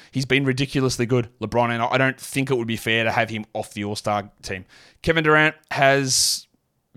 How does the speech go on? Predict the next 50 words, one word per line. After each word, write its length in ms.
been, 220
I 40
guess, 260
a 40
bit 220
under 160
the 120
radar 300
'cause 120
the 80
Suns 280
have 80
underachieved, 520
but 100
his 100
shooting 320
splits 260
are 280
out 160
of 100
control. 480
He's 160
carrying 420
this 140
team 260
through 240
injuries 420
to 80
Beal 260
and 140
Booker. 300
And 100
while 140
they 80
haven't 280
been 160
as 120
good 160
as 80
they 120
need 240
to 80
be, 380
it's 140
not 180
really 500
because 360
of 100
Durant's 400
play. 360